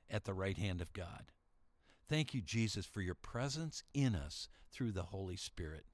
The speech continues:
You are always there. Lord, help us to live this day for you. Allow us, Lord, to see where you're at work in us and around us, so that we may join in,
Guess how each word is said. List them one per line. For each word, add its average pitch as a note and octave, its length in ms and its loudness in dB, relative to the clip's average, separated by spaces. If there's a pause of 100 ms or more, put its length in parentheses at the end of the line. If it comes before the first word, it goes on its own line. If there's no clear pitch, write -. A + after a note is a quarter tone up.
(540)
You A2+ 260 2
are G#2+ 280 -2
always G#2 520 -2
there. F2+ 280 -12 (1040)
Lord, C3+ 200 4
help D3 300 -2
us - 300 -6 (220)
to C3 140 0
live A2 600 0 (160)
this A#2+ 340 2
day F2+ 480 -2 (160)
for - 180 -2
you. E2+ 460 0 (880)
Allow A#2 580 2
us, E2+ 220 0
Lord, F2 360 0
to G2 100 -4
see D3+ 400 0
where F#2 200 0
you're G#2 300 0
at G2+ 180 -6
work G2+ 320 -4 (140)
in C#3 200 2
us - 400 -4 (140)
and A2+ 140 2
around F#2 460 2
us, - 280 -4 (360)
so - 180 0
that F#2+ 240 4
we E3 200 4
may G#2+ 180 4
join A2+ 380 4
in, F#2+ 400 0